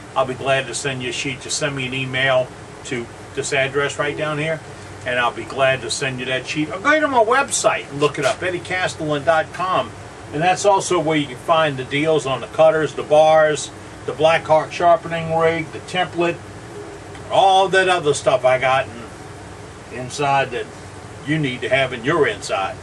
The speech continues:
Well, I'm Captain Eddie Castellan. I'm making shavings.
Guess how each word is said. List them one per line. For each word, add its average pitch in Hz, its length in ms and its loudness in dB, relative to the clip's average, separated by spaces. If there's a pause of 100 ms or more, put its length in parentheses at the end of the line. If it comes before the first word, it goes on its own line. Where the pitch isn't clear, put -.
(1000)
Well, - 140 4
I'm 226 160 2
Captain 233 460 4
Eddie 240 180 4
Castellan. 226 800 2 (600)
I'm 262 260 4
making 226 380 0
shavings. 277 680 0